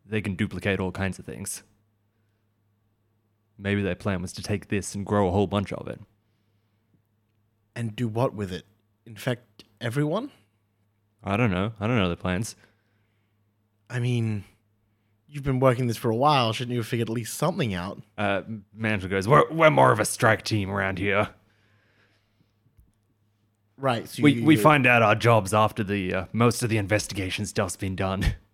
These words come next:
Speaker 2: Right. So they treat you like a loaded gun and they just point and click.
Speaker 1: Yeah, like that exactly.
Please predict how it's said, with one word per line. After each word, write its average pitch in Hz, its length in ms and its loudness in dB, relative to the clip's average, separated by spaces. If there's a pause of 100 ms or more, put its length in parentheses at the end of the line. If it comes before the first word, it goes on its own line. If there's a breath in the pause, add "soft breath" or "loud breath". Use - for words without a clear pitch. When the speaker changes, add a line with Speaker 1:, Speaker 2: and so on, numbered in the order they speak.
Speaker 2:
Right. 123 300 -2
So 123 160 -4
they 110 140 -4
treat 113 180 -4
you 113 140 -6
like 110 180 -2
a 104 80 -6
loaded 101 400 -4
gun 98 300 -4
and 95 100 -6
they 92 80 -8
just 92 260 -14
point 98 280 -8
and 95 200 -16 (240)
click. - 480 -14 (360)
Speaker 1:
Yeah, 123 580 6
like 120 220 2
that 120 180 2
exactly. 107 600 0